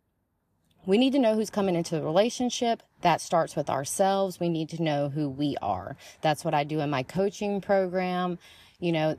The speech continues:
and I, I started that program because I walked through m-, myself through that program first, and it worked so well for me, I knew I had to share it with others.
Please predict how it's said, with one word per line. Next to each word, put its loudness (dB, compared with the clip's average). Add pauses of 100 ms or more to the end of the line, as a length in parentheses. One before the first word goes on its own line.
and 0
I, 0 (260)
I 4
started 2
that 2
program 2
because -2 (480)
I 6
walked 4
through 4
m-, -2
myself 6
through 2
that 4
program 0 (100)
first, 4
and 4
it 0
worked 0
so 4
well 4
for -4
me, 0
I 0
knew 0
I 0
had 0
to -4
share 0
it -4
with -8 (140)
others. -4